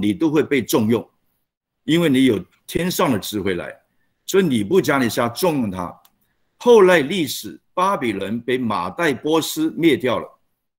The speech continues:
因为马代波斯第一个王就是大利乌王。大利乌王看到但以理的才干，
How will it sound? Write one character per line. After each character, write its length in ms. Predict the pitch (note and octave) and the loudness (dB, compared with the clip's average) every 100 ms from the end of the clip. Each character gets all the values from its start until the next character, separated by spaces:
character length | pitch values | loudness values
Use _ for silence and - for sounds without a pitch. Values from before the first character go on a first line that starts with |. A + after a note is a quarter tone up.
| _ _ | _ _
因 140 | - C#3 | -6 -2
为 100 | D#3+ | 0
马 240 | C3+ A2+ | 2 2
代 220 | A#2 G3 | 2 2
波 260 | F3 F3+ F3+ | 0 2 0
斯 320 | - F3 F3+ F3+ _ _ _ _ _ _ | 0 0 0 -2 _ _ _ _ _ _
第 160 | F#3+ | -6
一 40 | G3 | 0
个 100 | E3+ | 0
王 420 | A2+ F#2 G#2 D#3+ - _ _ | 0 -2 -4 -6 -8 _ _
就 100 | - | -6
是 140 | A2+ A2 | -4 -6
大 360 | - F3+ D3+ | -2 0 2
利 220 | C3+ D#3 C#3+ | 4 2 4
乌 300 | D3 D3+ B2+ | 4 4 2
王。 200 | E2+ - _ _ _ _ _ _ _ | -2 -6 _ _ _ _ _ _ _
大 180 | F#3 F#3+ | 0 2
利 160 | G3 F#3 | 2 2
乌 220 | F#3+ E3 | 0 2
王 260 | A2+ A2+ - | 0 -4 -6
看 360 | - A3 E3 | -2 0 0
到 320 | C#3 C#3 A2+ - | 0 0 -2 -2
但 200 | F3+ E3 | 0 2
以 180 | D3+ E3 | 0 0
理 120 | A#2+ | 0
的 100 | G2+ | -2
才 260 | F#2 F2+ G#2 | -4 -4 -2
干， 260 | D3 A#2 | -2 -4